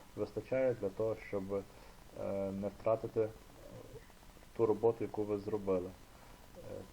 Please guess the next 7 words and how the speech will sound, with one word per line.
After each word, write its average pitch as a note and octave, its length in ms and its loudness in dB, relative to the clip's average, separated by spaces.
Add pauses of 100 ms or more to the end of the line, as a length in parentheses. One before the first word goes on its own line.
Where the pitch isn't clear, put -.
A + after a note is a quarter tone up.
(240)
крім C3+ 200 -8
того, C3 360 2 (560)
є A2 180 2
нагадування B2 760 2 (600)
при, A2+ 480 4 (100)
е, F#2+ 160 0
спільній, A2+ 720 -4